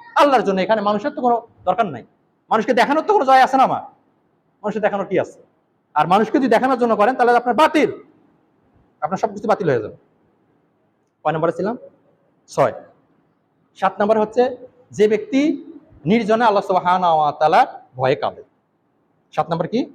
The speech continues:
যে ব্যক্তি নির্জনে ভয়ে, আল্লাহ সুবহানাহু ওয়া তাআলার ভয়ে কাঁদে।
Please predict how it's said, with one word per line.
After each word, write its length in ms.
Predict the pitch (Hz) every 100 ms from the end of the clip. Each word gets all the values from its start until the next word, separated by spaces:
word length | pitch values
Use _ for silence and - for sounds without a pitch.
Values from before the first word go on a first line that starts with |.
| -
যে 120 | 131 170
ব্যক্তি 280 | 170 -
নির্জনে 500 | 180 277 247 190 143 104 - _ _ _ _ _ _ _
ভয়ে, 280 | 135 165 220
আল্লাহ 240 | 202 190
সুবহানাহু 420 | 185 185 180 196 185
ওয়া 80 |
তাআলার 180 | 180 160
ভয়ে 160 | 143 165
কাঁদে। 280 | 147 107